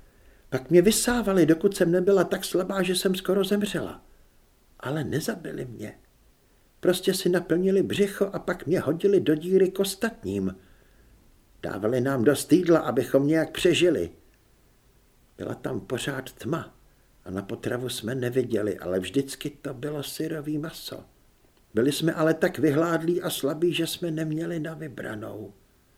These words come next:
Žena plakala a třásla se. Nervózně mačkala tričko s medvídkem Pooh. Byla mladá a kdysi musela být velmi krásná, avšak kvůli stresu předčasně zestárla.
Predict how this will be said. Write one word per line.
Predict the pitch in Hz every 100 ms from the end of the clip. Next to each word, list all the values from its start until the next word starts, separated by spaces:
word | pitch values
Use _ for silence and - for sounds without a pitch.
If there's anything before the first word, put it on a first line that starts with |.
| _ _ _ _ _ _ _ - _
Žena | - 107 131 156
plakala | 156 160 - 104
a | - -
třásla | - - 123 - -
se. | - - - - _ _ _ _ _ _ _ _ _ -
Nervózně | 98 104 131 131 135
mačkala | 131 135 - - 139
tričko | 135 131 131 - 139
s | -
medvídkem | 95 120 127 135 - 135 131
Pooh. | - 113 127 76 - - _ - - _ - - - -
Byla | 90 104
mladá | 98 104 120 98
a | 76 65 69
kdysi | 85 95 -
musela | 110 104 - 113 110
být | 117 110
velmi | 107 113 120
krásná, | - 104 127 127 - 80 73 - - - - - - -
avšak | 85 - 107 -
kvůli | 95 120 147
stresu | 131 - 123 - -
předčasně | 139 - 135 - - 135 - 120 127
zestárla. | 107 127 - - 78 - - -